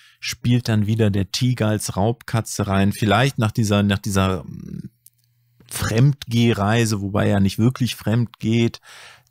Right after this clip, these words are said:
soll das dann am Ende zeigen, dass jetzt anstelle der Prostituierten seine Ehefrau für ihn zu dieser Raubkatze geworden ist. Aber es, es hat auch so ganz subtil diesen Dreh,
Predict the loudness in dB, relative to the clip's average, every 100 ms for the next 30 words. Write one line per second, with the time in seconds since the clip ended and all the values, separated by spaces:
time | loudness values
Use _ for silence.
0 | _ _ -6 0 2 2 0 0 0 0
1 | 0 0 0 -2 -2 -2 0 0 0 0
2 | -2 -2 -4 -6 -4 0 0 2 0 -2
3 | -2 -4 -6 -6 -2 0 0 0 0 2
4 | 4 4 2 0 -2 -2 -2 -2 -2 -2
5 | -2 -2 0 -2 -2 -4 -4 -4 -4 -4
6 | -2 -2 -2 -2 -2 -2 0 0 -2 -6
7 | -6 -6 -4 -6 -6 -10 -8 -6 -2 0
8 | 0 -4 -6 -6 0 0 2 0 0 0
9 | 0 2 0